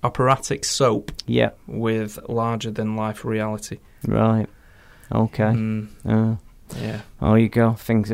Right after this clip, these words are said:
Speaker 2: think, think about
Speaker 1: So,
Speaker 2: soap.
Speaker 1: it was
Speaker 2: It's,
Speaker 1: a
Speaker 2: um,
Speaker 1: week, week in, week out, this project gets, um, even dodgier sounding.
Speaker 2: Well, I don't know. Like I say, I, I, I was sceptical about Arrow, but that's a, a lot of fun. But this doesn't seem to,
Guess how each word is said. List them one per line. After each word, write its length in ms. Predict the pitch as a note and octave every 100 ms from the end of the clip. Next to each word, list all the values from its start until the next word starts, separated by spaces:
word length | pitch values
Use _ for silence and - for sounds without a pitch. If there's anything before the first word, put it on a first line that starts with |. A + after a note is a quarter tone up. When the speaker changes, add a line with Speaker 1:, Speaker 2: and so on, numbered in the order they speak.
| A2
Speaker 2:
think, 300 | B2 A#2+ -
think 240 | - B2
about 280 | A2 A#2 -
Speaker 1:
So, 280 | - A#2 A2
Speaker 2:
soap. 160 | - A#2
Speaker 1:
it 100 | -
was 180 | D#3
Speaker 2:
It's, 100 | A#2+
Speaker 1:
a 260 | A2+ A2 G#2+
Speaker 2:
um, 160 | A2 C#3
Speaker 1:
week, 360 | C3+ C3+ -
week 220 | C3+ B2+
in, 180 | C3 A#2
week 200 | A#2 A2
out, 220 | A#2+ A#2+
this 160 | G#2+ G#2
project 520 | - A2+ G#2+ G#2 -
gets, 420 | G#2+ G#2+ - - G2+
um, 420 | G#2 G#2 G2+ B2
even 280 | - G#2 G#2
dodgier 380 | G#2 G#2+ G#2 G2
sounding. 460 | - G#2 G#2 G2+ G#2+ -
Speaker 2:
Well, 340 | C#3 D#3+ E3+ - - -
I 220 | A#2+ A#2+
don't 260 | A#2 A#2 A#2+
know. 220 | A#2+ A#2+ -
Like 180 | - A2+
I 20 |
say, 300 | - B2+ A#2+
I, 380 | A2+ G#2+ G#2 G#2+
I, 180 | G#2 G2+
I 80 | G#2
was 240 | G#2+ G#2
sceptical 600 | - - A#2+ - - -
about 280 | G#2+ A2 G2+
Arrow, 360 | G#2+ A2 G#2 G#2
but 280 | F#2+ G#2 -
that's 280 | F#2+ -
a, 160 | A2 G2 -
a 80 | G2+
lot 220 | G#2 -
of 80 | -
fun. 300 | - A#2+ G#2+ - - - - -
But 280 | C3 B2+ - - - -
this 340 | - B2 A#2 -
doesn't 360 | A#2 G#2 A2 -
seem 260 | G#2+ G#2
to, 180 | G2 A2+